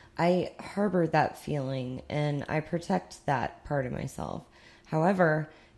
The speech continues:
if it's something that mentally I'm going through and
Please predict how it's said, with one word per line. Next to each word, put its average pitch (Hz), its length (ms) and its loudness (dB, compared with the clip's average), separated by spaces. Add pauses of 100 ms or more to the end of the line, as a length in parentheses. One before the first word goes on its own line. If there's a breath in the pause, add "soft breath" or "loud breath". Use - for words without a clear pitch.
if 160 180 -2
it's - 200 -2
something 160 540 0
that 151 360 2
mentally 151 460 0
I'm 139 120 0
going 135 300 -2
through 196 440 0
and 143 340 -2